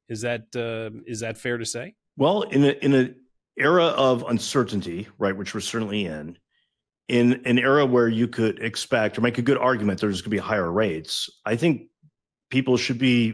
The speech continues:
Speaker 2: very concerned about the long end of the bond curve because that's what gets hit hardest. I mean, that's exactly what caused the banking crisis last year. That's what did in Silicon Valley. They loaded up on long-term treasuries, and when interest rates rose,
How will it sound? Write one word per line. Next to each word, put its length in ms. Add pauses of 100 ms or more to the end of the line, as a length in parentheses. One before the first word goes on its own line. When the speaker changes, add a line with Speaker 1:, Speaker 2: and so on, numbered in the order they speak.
Speaker 2:
very 320
concerned 480
about 180
the 80
long 400
end 140
of 60
the 80
bond 340
curve 320
because 400 (280)
that's 240
what 120
gets 240
hit 180
hardest. 640 (340)
I 40
mean, 60
that's 160
exactly 380
what 120
caused 280
the 40
banking 320
crisis 480
last 240
year. 160
That's 240
what 280
did 180
in 160
Silicon 460
Valley. 260
They 140
loaded 400
up 240
on 120
long-term 380
treasuries, 760 (460)
and 100
when 120
interest 320
rates 240
rose, 600